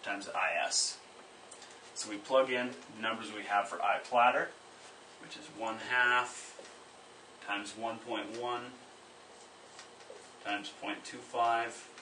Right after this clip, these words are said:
squared. And we add on four times I S plus four times point one times point two five squared.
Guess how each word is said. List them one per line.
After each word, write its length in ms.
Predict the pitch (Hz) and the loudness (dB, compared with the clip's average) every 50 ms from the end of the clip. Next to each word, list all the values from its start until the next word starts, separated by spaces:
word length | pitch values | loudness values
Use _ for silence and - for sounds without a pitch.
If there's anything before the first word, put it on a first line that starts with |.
| - - - - - - - - - - - - - - - | -18 -18 -20 -18 -18 -18 -18 -18 -18 -18 -18 -18 -18 -16 -14
squared. 600 | - - - - - 110 107 104 110 - - 190 - - - - - - - - - - - - - - - - - - - - | -12 -12 -10 -4 2 4 6 6 6 6 4 2 -4 -12 -18 -20 -20 -20 -20 -20 -20 -20 -20 -20 -20 -20 -20 -20 -20 -20 -18 -14
And 100 | 113 113 | -10 -8
we 120 | 110 110 - | -6 -2 4
add 260 | 120 120 120 120 113 113 | 8 10 12 12 12 10
on 300 | 113 110 110 113 113 113 - - - - - | 8 8 8 6 4 0 -8 -14 -18 -6 0
four 440 | 151 151 151 180 - - - - - - - - - - - - | 4 4 6 8 8 8 6 4 0 -6 -14 -20 -20 -12 -4 0
times 220 | - 104 101 - - | 0 0 0 2 4
I 220 | 110 107 104 101 101 | 4 6 6 6 4
S 480 | 101 113 - - - - - - - - - - - - - - - - - - - - - - - - - - - - - | 4 2 2 0 0 0 0 -2 -4 -8 -12 -18 -18 -20 -18 -20 -20 -20 -20 -20 -20 -20 -20 -20 -18 -18 -20 -20 -20 -16 -14
plus 260 | - - - - - - | -12 -10 -10 -8 -8 -10
four 580 | - - - 120 117 113 117 123 123 - - - - - - - - - - - - - - - - - - - - - | -10 -8 -4 -2 0 2 4 4 4 4 2 0 -6 -16 -18 -20 -20 -20 -20 -20 -20 -20 -20 -18 -18 -18 -20 -20 -16 -12
times 200 | - - - - | -10 -10 -10 -8
point 280 | - - 139 139 135 123 | 0 4 4 4 4 4
one 220 | 123 123 127 123 | 4 2 2 0
times 240 | - - - - - | -2 -4 -6 -6 -8
point 280 | - - 107 107 107 | -6 -4 -4 -2 -4
two 100 | 107 110 | -4 -6
five 280 | 104 - - 107 107 107 | -6 -2 0 0 0 0
squared. 420 | - - - - - - - - | -2 -6 -8 -8 -8 -8 -8 -10